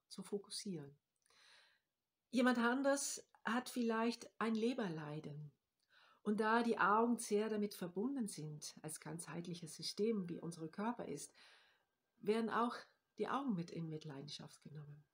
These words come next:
Oder ihr habt vielleicht auch mal gemerkt, wenn ihr mal eine Weile sehr wenig Bewegung gemacht habt in eurem Körper, dass alles schlapp wird. So auch natürlich mit dem Augen.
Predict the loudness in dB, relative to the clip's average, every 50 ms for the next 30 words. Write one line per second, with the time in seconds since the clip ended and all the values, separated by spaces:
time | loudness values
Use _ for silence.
0 | _ _ _ _ _ _ _ _ _ _ _ _ _ _ _ _ _ _ _ _
1 | _ _ _ _ -20 -20 _ _ _ _ _ _ _ _ _ _ _ _ _ _
2 | _ 0 2 4 4 2 2 0 -2 -4 -4 -2 0 0 0 0 0 2 0 2
3 | 2 2 0 0 0 0 0 2 4 6 6 6 6 4 2 0 -4 -2 0 2
4 | 2 0 0 0 0 0 2 2 2 2 0 0 -2 -2 -2 0 0 0 2 4
5 | 4 4 4 2 0 0 0 0 2 2 2 2 2 4 2 0 0 -2 -4 -4
6 | 0 2 2 2 2 2 0 0 0 0 -2 -4 -10 -18 -18 -14 -8 -4 0 0
7 | 0 0 0 -2 -4 -4 -2 -2 -4 -2 -2 -2 -2 -4 -4 -6 -6 -6 -4 -4
8 | -4 -4 -4 -4 -6 -6 -6 -6 -4 -4 -4 -4 -4 -6 -6 -6 -8 -10 _ _
9 | -12 -12 -12 -12 -14 -20 -20 _ _ _ _ _ _ _ _ -12 -10 -10 -8 -8
10 | -10 -10 -10 -10 -12 -10 -10 -8 -8 -6 -6 -8 -10 -14 _ _ -20 -20 _ _
11 | -4 -2 -2 -2 -2 -2 -2 -2 -2 -2 -2 -4 -6 -8 -8